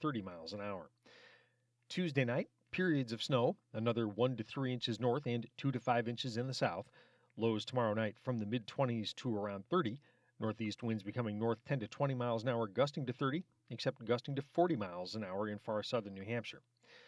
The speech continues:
Wednesday, early periods of light snow or snow showers, then diminishing less than an inch, except continuing in the northern mountains with one to three inches.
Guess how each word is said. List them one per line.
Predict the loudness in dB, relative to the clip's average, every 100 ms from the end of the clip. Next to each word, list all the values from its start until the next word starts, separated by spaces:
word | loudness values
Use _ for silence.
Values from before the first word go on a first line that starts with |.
| -20 _ _ _ _
Wednesday, | 0 2 2 4 4 4
early | 0 2 2
periods | 2 4 6 6
of | 6
light | 4 4
snow | 2 4
or | 6 4
snow | 2 0
showers, | 4 6 8 6
then | 4 0
diminishing | 0 2 2 2 0 2
less | 2 2
than | 0
an | 2
inch, | 2 0 -2
except | -2 0 0
continuing | -4 -4 0 2 2 0
in |
the | 0
northern | 0 0 0
mountains | -2 -2 -4 -6
with | -2
one | 2 2
to | 0
three | -2 0
inches. | 0 -4 -10